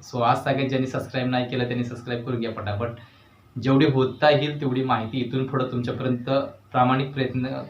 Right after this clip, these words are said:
करायचा जो पाठीमागच्या चॅनलने केलेला होता, तोच पुढं मी तो वारसा म्हणा थोडक्यामध्ये तसाच पद्धतीनं चालू राहील. ओके, so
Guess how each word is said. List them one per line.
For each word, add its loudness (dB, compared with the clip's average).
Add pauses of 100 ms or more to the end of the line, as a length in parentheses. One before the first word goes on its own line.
(160)
करायचा 2
जो 0
पाठीमागच्या 0
चॅनलने 0
केलेला 2
होता, 2 (100)
तोच -4
पुढं 0
मी 0 (460)
तो 2
वारसा 4
म्हणा 4
थोडक्यामध्ये -4
तसाच -6
पद्धतीनं -4
चालू 0
राहील. -10 (320)
ओके, -2 (280)
so 4